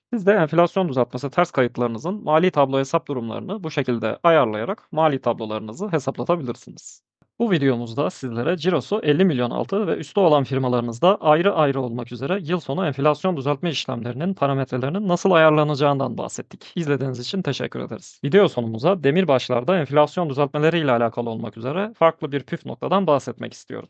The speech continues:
İki bin yirmi dört yılında alınmış iki tane demirbaşımızı görmektesiniz. Birisi iki bin yirmi dört Kasım'da, birisi iki bin yirmi dört Aralık'ta. Enflasyon düzeltmesi çalışma tablosuna bu demirbaşları bildiğiniz üzere atik aktarımı ile aktarmaktayız. Bu listeye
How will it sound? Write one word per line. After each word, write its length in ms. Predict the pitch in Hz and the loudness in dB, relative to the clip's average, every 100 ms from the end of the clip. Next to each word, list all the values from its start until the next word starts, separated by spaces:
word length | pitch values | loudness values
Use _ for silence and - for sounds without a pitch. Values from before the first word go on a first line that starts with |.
| _ - | _ -12
İki 220 | 151 170 | -4 0
bin 120 | 208 | 0
yirmi 220 | 147 160 | 0 -2
dört 200 | 208 214 | -2 0
yılında 300 | 139 127 127 | 0 0 0
alınmış 400 | 139 131 165 - | 0 0 -2 -6
iki 180 | - 165 | -6 -4
tane 280 | 131 135 185 | -2 0 2
demirbaşımızı 580 | 151 131 117 120 113 120 | 2 0 -2 -6 -10 -8
görmektesiniz. 840 | 117 113 - 120 - - - _ - | -8 -10 -10 -12 -12 -16 -18 _ -4
Birisi 480 | 165 139 - 190 247 | 0 0 2 0 0
iki 180 | - 165 | 0 2
bin 120 | 190 | 4
yirmi 280 | 143 135 120 | 4 2 -2
dört 180 | 113 | -4
Kasım'da, 540 | - 139 143 120 175 208 | -2 -2 -2 -2 -2 0
birisi 320 | 180 147 - | -2 -2 -4
iki 220 | 214 135 151 | -8 -4 -2
bin 80 | |
yirmi 260 | 147 131 127 | -2 -2 -2
dört 200 | 208 190 | -2 2
Aralık'ta. 480 | 147 120 120 117 107 - | 4 2 -2 -10 -12 -8
Enflasyon 600 | 143 131 156 185 - 240 | -6 -2 0 0 0 -4
düzeltmesi 460 | 147 131 - 131 120 | 2 0 0 -6 -4
çalışma 400 | - 147 - 214 | 0 0 0 0
tablosuna 600 | 151 123 120 127 143 233 - | 2 0 -6 -8 -10 -10 -2
bu 80 | 196 | 2
demirbaşları 800 | 156 131 120 120 120 123 214 - | 2 0 -2 -4 -8 -6 -6 -6
bildiğiniz 360 | 165 170 175 139 | -4 0 2 0
üzere 360 | 117 127 170 | -2 0 0
atik 280 | 214 160 208 | 0 -2 2
aktarımı 400 | 165 - 127 123 | 0 0 -4 -4
ile 160 | 139 220 | -4 -4
aktarmaktayız. 760 | - 147 127 117 - 123 - 214 | 0 0 0 -4 -10 -12 -8 -2
Bu 120 | 226 | 0
listeye 520 | 147 - 127 160 | -2 -2 0 0